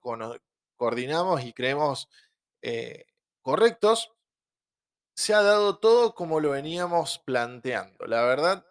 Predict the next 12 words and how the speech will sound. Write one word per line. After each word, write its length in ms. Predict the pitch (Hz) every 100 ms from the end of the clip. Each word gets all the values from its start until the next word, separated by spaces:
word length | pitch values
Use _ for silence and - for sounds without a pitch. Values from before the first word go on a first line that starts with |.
| _
nos 260 | 131 131 123
sorprendió. 640 | 131 120 131 143 185 202 - _ _ -
Así 280 | 143 - 165
que, 320 | 170 180 165
y 720 | 143 143 135 131 127 120 120 120
además 400 | 175 165 170 165
de 140 | 170
eso, 180 | 170 160
también 400 | 135 139 151 151
nos 260 | 135 127 147
han 160 | 139
pedido 600 | 143 175 240 233 208 196